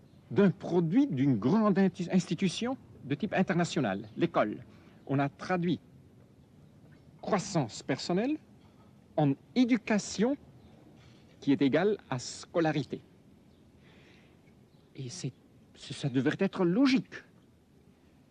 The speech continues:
Que, une fois qu'on fait cette traduction et la rend obligatoire,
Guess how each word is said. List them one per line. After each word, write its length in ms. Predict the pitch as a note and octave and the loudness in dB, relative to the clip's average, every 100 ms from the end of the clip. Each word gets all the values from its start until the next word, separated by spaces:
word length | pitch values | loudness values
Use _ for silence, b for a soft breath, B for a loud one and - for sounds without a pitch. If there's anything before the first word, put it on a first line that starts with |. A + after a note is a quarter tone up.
| _ | _
Que, 160 | - E3 - - _ - _ _ - - - - - _ _ _ _ - | -2 -2 -4 -20 _ -20 _ _ -20 -20 -20 -20 -20 _ _ _ _ 2
une 200 | D4 D#4 | 4 4
fois 360 | - - - - - | -2 -6 -6 -6 -2
qu'on 160 | F3 | -2
fait 240 | - - G#3+ | -2 -4 -6
cette 420 | - A3 - - | -4 -8 -8 -20
traduction 640 | - G3 G3 F#3 - B2 G#2 | -6 -4 -2 -6 -6 -6 -2
et 80 | C#3 | -2
la 200 | C#3+ D#3 | 0 0
rend 240 | E3 D3+ G#2+ - | 0 0 -4 -2
obligatoire, 720 | F3+ D#3+ F#3+ G3 - A#2+ C3+ | -2 0 -2 -2 -2 -2 -4